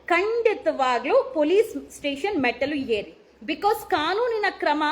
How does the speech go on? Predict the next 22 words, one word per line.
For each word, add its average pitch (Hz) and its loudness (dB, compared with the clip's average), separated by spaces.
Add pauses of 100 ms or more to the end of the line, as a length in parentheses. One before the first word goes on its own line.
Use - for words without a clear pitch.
(120)
ತುಂಬಾ 349 -2
ಕಠಿಣವಾಗಿ 359 -2
ಬದಲಾಗ್ತಾ 254 -2
ಇದೆ 302 -2
ಆಗ್ತಾ 302 -2
ಇರುವಂತ 349 2
ಕ್ರೈಮ್ಸ್ 269 -4
ಇಂದ. 196 -8 (640)
And 311 0
ಜಿ 320 2
ಎಂ 466 4
ಕುಮಾರ್, 254 -2
ಬಿ 370 0
ಟಿ 415 4
ವಿ 427 8
ಜಿ - -2
ಎಂ 349 2
ಕುಮಾರ್ 208 -4 (1200)
ಕೋಟಿ 440 6
ಕೋಟಿ 427 4
ಲೂಟಿ 339 0
ಮಾಡಿ 247 0